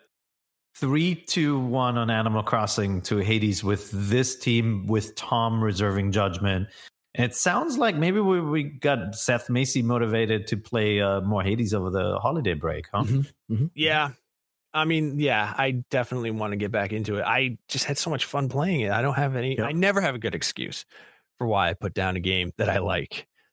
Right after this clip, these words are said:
Speaker 3: It's just,
Speaker 1: <laughs>
Speaker 3: I mean, I have lots of excuses for games that I don't like 'cause I didn't like 'em.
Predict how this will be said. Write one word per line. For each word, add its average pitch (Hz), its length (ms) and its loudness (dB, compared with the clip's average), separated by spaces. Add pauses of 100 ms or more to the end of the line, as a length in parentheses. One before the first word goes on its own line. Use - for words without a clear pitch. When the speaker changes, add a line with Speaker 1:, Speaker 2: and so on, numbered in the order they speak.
(100)
Speaker 3:
It's 160 200 0
just, 135 220 2
Speaker 1:
<laughs> 233 140 2 (1080)
Speaker 3:
I 165 60 -4
mean, 170 100 2
I 165 60 2
have 170 140 2
lots 156 240 -2
of 117 80 -4
excuses 107 440 0
for 110 80 -2
games 104 220 0
that 90 120 0
I 95 60 2
don't 156 160 2
like 107 200 2
'cause 117 120 -2
I 135 60 2
didn't 175 180 2
like 226 220 0
'em. 57 180 -10